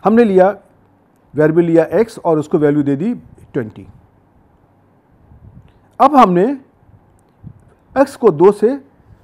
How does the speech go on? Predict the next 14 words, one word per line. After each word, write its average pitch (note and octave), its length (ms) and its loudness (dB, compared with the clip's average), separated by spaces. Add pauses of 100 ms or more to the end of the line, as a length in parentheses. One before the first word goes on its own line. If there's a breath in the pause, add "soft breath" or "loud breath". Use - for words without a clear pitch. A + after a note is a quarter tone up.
(140)
मल्टीप्लाई D#3 460 -2
कर B2+ 140 -10
दिया। G#2 240 -14 (140)
ये F#3 140 -4
जो A3+ 140 -2
हमारा F3+ 260 0
सिंबल F3 360 -2
है F3 100 -2
स्टार D#3 360 -2
का, F#3+ 240 -4 (800)
इसका - 260 -6
मतलब C#3+ 300 -8
होता C#3 260 -8
है D3 160 -8